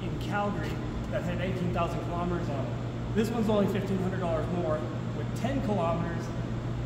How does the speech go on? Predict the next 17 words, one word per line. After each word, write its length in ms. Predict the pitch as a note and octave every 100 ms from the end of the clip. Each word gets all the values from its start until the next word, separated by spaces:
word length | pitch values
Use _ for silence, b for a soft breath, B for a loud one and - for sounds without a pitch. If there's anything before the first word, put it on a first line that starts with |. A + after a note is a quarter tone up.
| - - -
brand 240 | G3+ G3+
new, 100 | G#3 F#3+ F3
full 140 | G3+ G3
warranty. 360 | G3 F#3+ F#3+ -
So 140 | - F#3
let 160 | G#3
me 80 | B3+
know 120 | B3
what 140 | A#3+ -
you 60 | F#3
think, 200 | F#3 F3+
seven 240 | G3+ F#3
eight 80 | F#3
zero, 240 | F3+ F3 E3+ - - - -
four 100 | G3+
five 240 | G3+ F3+
six, 380 | - F3 E3+